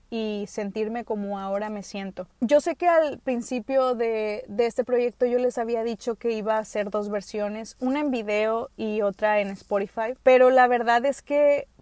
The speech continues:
esa fue una de las razones por las que cerré Instagram, porque para las que, personas que no, no saben, el Rowcast tenía un Instagram, estaba subiendo reels, contenido y todo,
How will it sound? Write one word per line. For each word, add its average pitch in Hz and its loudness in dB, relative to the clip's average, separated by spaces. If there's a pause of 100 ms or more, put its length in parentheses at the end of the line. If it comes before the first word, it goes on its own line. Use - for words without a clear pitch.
(320)
esa 277 4
fue 302 2
una 294 0
de 294 2
las 226 2
razones 220 -6
por 233 -4
las 214 -4
que 202 -8
cerré 196 -2
Instagram, 247 -4 (300)
porque 214 -2
para 214 2
las 214 -2
que, 220 -10
personas 254 -6
que 226 -10
no, 208 -6 (240)
no 214 -10
saben, 220 0 (200)
el 254 2
Rowcast 339 -2
tenía 247 -2
un 240 -4
Instagram, 226 -6 (340)
estaba 226 0
subiendo 214 -4
reels, 220 -4
contenido 208 -4
y 214 -10
todo, 208 -2